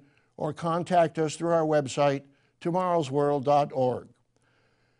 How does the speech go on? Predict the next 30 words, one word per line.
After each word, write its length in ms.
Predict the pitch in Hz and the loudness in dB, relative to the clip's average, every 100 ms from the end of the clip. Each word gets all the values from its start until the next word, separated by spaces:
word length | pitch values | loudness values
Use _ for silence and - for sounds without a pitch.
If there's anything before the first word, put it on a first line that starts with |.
| _ _ _ _ _ - | _ _ _ _ _ 0
Yes, 320 | 139 147 147 | 4 6 4
God 420 | 147 156 185 190 | 2 2 2 0
will 320 | 160 196 196 | 2 2 2
answer 340 | 180 180 165 175 | 2 0 -2 -2
the 140 | 165 | -2
prayers 500 | - 170 165 180 165 | -4 -2 0 0 -2
of 140 | 151 131 | -4 0
those 340 | 147 156 147 | 0 0 0
who 160 | 151 135 | -4 -4
humble 380 | 135 190 151 | -2 0 0
themselves. 800 | 135 143 139 170 156 110 98 - - _ _ _ _ _ | -2 -2 -2 0 0 -2 -6 -16 -20 _ _ _ _ _
It 120 | 180 | -4
takes 260 | 208 208 175 | 0 0 -2
courage 540 | - 208 185 120 - | -2 0 2 -2 -6
to 100 | - | -8
face 320 | 131 156 147 151 | -4 -2 0 0
our 140 | 147 | -2
sins 420 | - 165 151 135 | -2 -2 -2 -2
and 100 | 143 | -2
weaknesses. 720 | 156 131 135 117 127 95 - _ _ _ _ _ _ _ | -2 -2 -6 -8 -10 -10 -16 _ _ _ _ _ _ _
Roderick 420 | 139 175 180 156 | 0 2 2 0
Meredith 400 | 151 165 156 147 | -2 0 0 0
writes 380 | 143 147 151 - | 0 2 2 0
this 320 | 151 143 - | -2 -2 -2
about 420 | 147 151 160 160 - | -2 0 0 0 -2
our 200 | 143 143 | 0 0
need 400 | 165 196 170 131 | -2 0 0 0
to 100 | 139 | -4
repent. 600 | 147 151 170 170 135 - _ _ _ _ | -4 -4 -2 -4 -6 -10 _ _ _ _
Quote, 380 | - 170 180 180 | 0 2 2 0